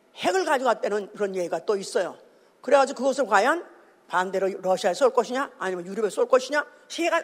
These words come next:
온통 긴장하고 있어. 알아들었어. 몰라들었어. 예? 그 상관없어. 하여튼 간에. 오케이. 용병이란 건 그런 것이다. 그 말이에요. 용병이란 거는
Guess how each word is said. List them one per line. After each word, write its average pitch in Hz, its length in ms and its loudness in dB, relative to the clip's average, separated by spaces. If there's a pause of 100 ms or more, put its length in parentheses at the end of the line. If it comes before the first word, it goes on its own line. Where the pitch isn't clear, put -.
온통 320 280 -8
긴장하고 233 440 -4
있어. 156 200 -12 (380)
알아들었어. 226 880 4
몰라들었어. 233 880 4 (680)
예? 311 200 0
그 349 80 -10
상관없어. 277 440 2
하여튼 196 180 0
간에. 165 200 -4
오케이. 170 380 0 (1000)
용병이란 302 720 4
건 330 180 0
그런 240 260 -6
것이다. 170 520 0
그 220 60 -6
말이에요. 147 440 -8 (560)
용병이란 196 680 -4
거는 156 360 -6